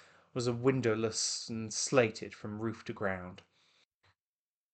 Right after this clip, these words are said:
I jumped out of the car, and the wind frog-marched me at a run to the back door. The door opened unasked, and I stumbled inside. It was very dark inside.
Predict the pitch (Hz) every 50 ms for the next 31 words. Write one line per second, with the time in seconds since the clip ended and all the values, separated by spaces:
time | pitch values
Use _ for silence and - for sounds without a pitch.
0 | _ - 139 135 123 143 139 139 139 127 - 139 131 127 120 - - - - -
1 | - - 131 123 120 120 117 117 - - 127 123 120 120 113 120 127 131 127 127
2 | 127 127 123 123 117 - - _ - - - - - - 135 135 127 110 104 107
3 | 101 101 92 - - - 117 110 107 - - 120 117 117 120 120 113 101 101 98
4 | - - 113 107 113 107 - - - 120 110 104 98 98 101 - - - - -
5 | _ _ _ - - _ _ _ _ _ _ _ _ _ _ _ - 143 143 147
6 | 139 156 156 160 147 143 - - 147 135 143 - 143 143 147 156 143 117 95 -
7 | - - - - - - - _ _ _ - 120 113 107 107 - - - 123 120
8 | 113 110 107 107 104 104 101 - - 101 98 95 101 101 - - _ _ _ -
9 | - - _ _ _ _ _ _ _ _ _ _ _ _ _ _ _ _ _ -
10 | - - 107 101 147 - - 170 175 175 170 - _ _ _ - - 147 143 123
11 | 101 90 - - - - 101 95 98 - - 107 101 101 107 113 110